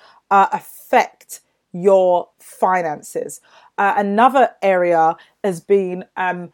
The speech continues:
the concepts, especially because of my faith and what some teachings have and things like that of, you know, um, money is the root of all evil, right? And it's really, really interesting because,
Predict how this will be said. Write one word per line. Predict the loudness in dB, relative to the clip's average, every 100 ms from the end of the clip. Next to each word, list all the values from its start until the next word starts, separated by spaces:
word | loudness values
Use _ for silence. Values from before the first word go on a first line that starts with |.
| _
the | -6 -6
concepts, | -6 -10 -4 -2 -2 -4 -6
especially | -8 -4 -4 -2 -4
because | -4 -6 -6 -4
of | -4
my | -6
faith | -6 -4 -2 -2 -4 -10
and | -10 -4
what | -4 -4
some | -10 -10
teachings | -8 -10 -10 -10 -10 -10
have | -8 -2 -2 -4
and | -10
things | -8 -10 -4
like | -4 -4 -2
that | -2 -2
of, | -6 -6 -8 _ _ _
you | -6
know, | -2 -2 -2 -6 -20 _ -2
um, | 0 -2 -6 -16 _ _ -20 -20 -6
money | 0 0 2
is | 0
the | -2
root | -4 -6
of | -6
all | -8 -8
evil, | -8 -12 -14 -20 _ _ _ _ _ _
right? | -2 2 2 0 _ _ _ -6
And | -4
it's | -4
really, | -4 -2 0 0
really | 0 -2 -2
interesting | -2 -2 -6 -8 -8 -10 -10 -8
because, | -12 -8 -6 -6 -8